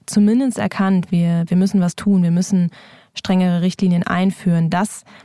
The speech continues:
was dann nachher dabei rausgekommen ist, hat leider das Kernproblem aber nicht gelöst. Und Deutschland hat sich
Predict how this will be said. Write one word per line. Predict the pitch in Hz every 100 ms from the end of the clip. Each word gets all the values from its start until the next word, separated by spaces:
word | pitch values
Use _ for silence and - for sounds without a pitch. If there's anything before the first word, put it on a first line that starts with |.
| _ _
was | 185
dann | - 180
nachher | 180
dabei | 175 175
rausgekommen | 165 170 196 196 - 170 165
ist, | 160 - -
hat | 185
leider | 190 185
das | 175
Kernproblem | - 185 180 - 170 175 170
aber | 170 170
nicht | 170 - - - _ _ _
gelöst. | 180 165 165 - - - - - - - _
Und | - 180 165 - _
Deutschland | - 175 - 208 190 190 -
hat | 185
sich | - 185 -